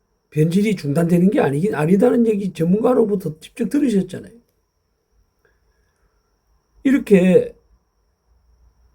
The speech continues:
알면서 계속 국민들을 속이고, 예, 국민들이 먹는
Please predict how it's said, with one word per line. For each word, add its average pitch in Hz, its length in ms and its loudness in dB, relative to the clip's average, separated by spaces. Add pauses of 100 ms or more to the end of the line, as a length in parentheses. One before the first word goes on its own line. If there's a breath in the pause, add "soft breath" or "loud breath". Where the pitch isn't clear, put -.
(1700)
알면서 147 760 2 (1500)
계속 196 640 6
국민들을 180 540 2
속이고, 131 640 -12 (1000)
예, 190 140 4
국민들이 180 540 4
먹는 143 560 0